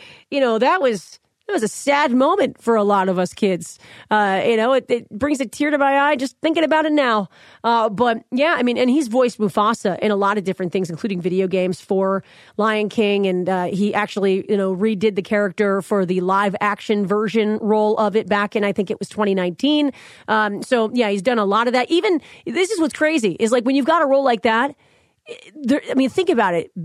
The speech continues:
In Disney World, he's voiced stuff for the theme parks. Like, that's just, I mean, probably same thing for Darth Vader there as well.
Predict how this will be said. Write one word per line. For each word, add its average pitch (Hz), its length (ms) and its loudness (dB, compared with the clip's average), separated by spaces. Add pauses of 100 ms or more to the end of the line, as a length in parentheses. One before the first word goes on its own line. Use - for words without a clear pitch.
(180)
In 214 180 0
Disney 294 300 0
World, - 380 -6 (720)
he's 302 260 0
voiced 285 360 0
stuff 302 380 0
for 277 600 0 (360)
the 208 540 -2 (120)
theme 403 300 -2
parks. - 480 -4 (440)
Like, 254 240 -2
that's 370 360 -2
just, 240 340 -2
I 269 80 2
mean, 277 180 2 (120)
probably 302 320 0
same 285 260 0
thing 277 220 0
for 269 100 0
Darth 247 280 0
Vader 240 260 2
there 240 200 0
as 180 120 -4
well. 220 400 -2